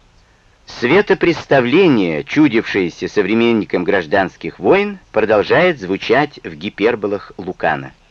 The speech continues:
Основной тон его поэмы — пафос неотвратимой катастрофы,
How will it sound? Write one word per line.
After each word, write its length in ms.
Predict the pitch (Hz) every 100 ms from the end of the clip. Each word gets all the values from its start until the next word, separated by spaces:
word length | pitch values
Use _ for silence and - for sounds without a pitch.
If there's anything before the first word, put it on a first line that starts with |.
| _ _ _ _ - -
Основной 460 | 123 139 160 202 233
тон 240 | - 214
его 260 | 165 123 175
поэмы — 600 | 139 98 113 170 175 170 _ -
пафос 600 | 123 175 - 170 - -
неотвратимой 840 | 98 107 107 - 85 82 131 147 131
катастрофы, 800 | 120 113 - - 92 - -